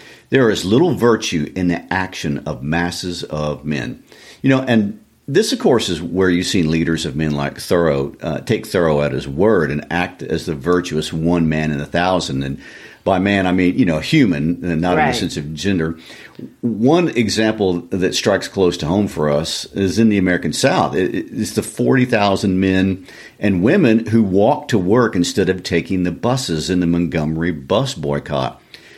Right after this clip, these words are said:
Speaker 1: This movement contained people of all ages, and children all the way to elderly men and women, uh, who walked to jobs where they would work on their feet all day only to walk an hour home. And,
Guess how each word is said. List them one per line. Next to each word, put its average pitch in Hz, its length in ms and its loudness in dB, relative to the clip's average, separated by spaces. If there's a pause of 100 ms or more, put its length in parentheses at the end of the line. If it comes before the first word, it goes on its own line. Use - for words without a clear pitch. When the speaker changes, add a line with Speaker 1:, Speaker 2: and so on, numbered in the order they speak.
(160)
Speaker 1:
This 156 200 0
movement 170 340 4
contained 104 680 0
people 110 260 0
of 78 80 -4
all 80 300 -2
ages, 107 400 0
and 78 240 -2 (320)
children 131 420 2
all 113 160 4
the 107 80 0
way 95 140 4
to 92 140 0
elderly 98 380 2
men 87 220 2
and 78 140 -2
women, 113 440 4
uh, 85 360 -2
who 110 160 2
walked 98 320 0
to 92 80 -6
jobs 90 680 0
where 85 140 0
they 90 100 2
would 80 340 -2
work 92 220 0
on 90 140 2
their 85 100 0
feet 101 260 -2
all 87 200 2
day 82 240 2
only 85 280 0
to 87 60 2
walk 87 380 0
an 87 60 0
hour 90 220 2
home. 101 340 2
And, 80 120 -4